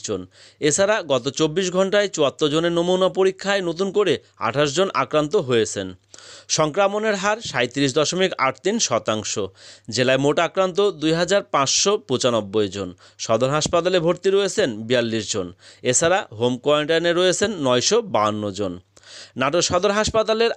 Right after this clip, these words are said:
আবাসিক মেডিকেল অফিসার ডাক্তার মঞ্জুর রহমান করোনায় এক ব্যক্তির মৃত্যুর খবর নিশ্চিত করে জানান,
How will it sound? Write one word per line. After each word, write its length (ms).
আবাসিক 420
মেডিকেল 420
অফিসার 420
ডাক্তার 340
মঞ্জুর 400
রহমান 440
করোনায় 440
এক 220
ব্যক্তির 340
মৃত্যুর 460
খবর 320
নিশ্চিত 400
করে 260
জানান, 300